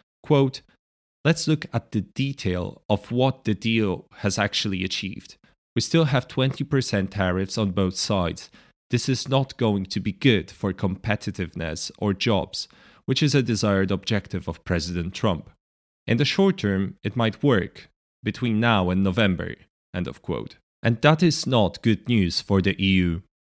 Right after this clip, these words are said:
The pressure imposed on Beijing by the trade war with the U S has just been limited.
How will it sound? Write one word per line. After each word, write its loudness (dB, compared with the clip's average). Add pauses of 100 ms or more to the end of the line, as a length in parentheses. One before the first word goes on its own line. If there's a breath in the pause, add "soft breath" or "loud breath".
(160)
The 0
pressure 2
imposed 4
on 0
Beijing 0
by 2
the 0
trade 0
war 2
with 0
the 0 (100)
U 2
S -2 (220 soft breath)
has 2
just 2
been -2
limited. 0